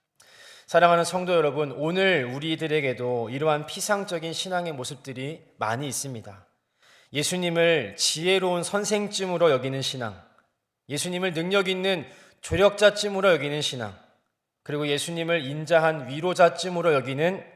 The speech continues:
신앙, 이것들이 우리 신앙 곳곳에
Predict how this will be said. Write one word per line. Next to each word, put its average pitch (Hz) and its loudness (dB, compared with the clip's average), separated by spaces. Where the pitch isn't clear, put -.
신앙, 127 -4
이것들이 151 -2
우리 151 -6
신앙 180 -2
곳곳에 143 -4